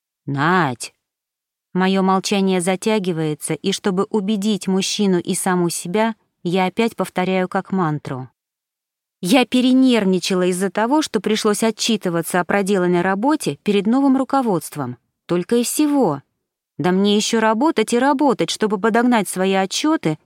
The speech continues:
и выполнить правки Умарова. «Да ладно, Наденька, ты почему все так близко к сердцу воспринимаешь? Он просто к тебе прицепился,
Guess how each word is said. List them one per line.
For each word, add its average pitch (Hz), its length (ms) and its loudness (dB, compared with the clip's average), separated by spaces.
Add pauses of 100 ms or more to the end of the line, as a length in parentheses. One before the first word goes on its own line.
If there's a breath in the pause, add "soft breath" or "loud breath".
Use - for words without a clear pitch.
(120)
и 220 120 2
выполнить 226 520 2
правки 262 380 0
Умарова. 175 640 0 (1200)
«Да 139 220 0
ладно, 151 480 2
Наденька, 139 680 -2
ты 139 120 -4
почему 196 440 -2
все 254 160 -2
так 254 200 0
близко 262 360 0
к 247 60 -4
сердцу 214 400 0
воспринимаешь? 160 880 -2 (460)
Он 131 220 -2
просто 285 360 0
к - 60 -4
тебе 277 300 0
прицепился, 254 920 -2